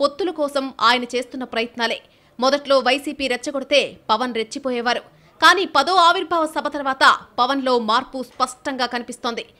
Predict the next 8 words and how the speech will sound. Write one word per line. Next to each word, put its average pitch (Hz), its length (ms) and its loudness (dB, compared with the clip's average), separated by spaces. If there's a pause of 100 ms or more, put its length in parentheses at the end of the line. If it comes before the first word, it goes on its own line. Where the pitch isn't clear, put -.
(240)
ఎవరెంత 370 420 4
రెచ్చగొట్టినా 294 680 2 (180)
తన 254 80 0
వ్యూహం 285 360 -4 (100)
తనకుందని 269 480 -4
సంకేతాలిస్తున్నారు. 254 920 -6 (440)
టీడీపీ 311 340 2
తప్ప 277 260 0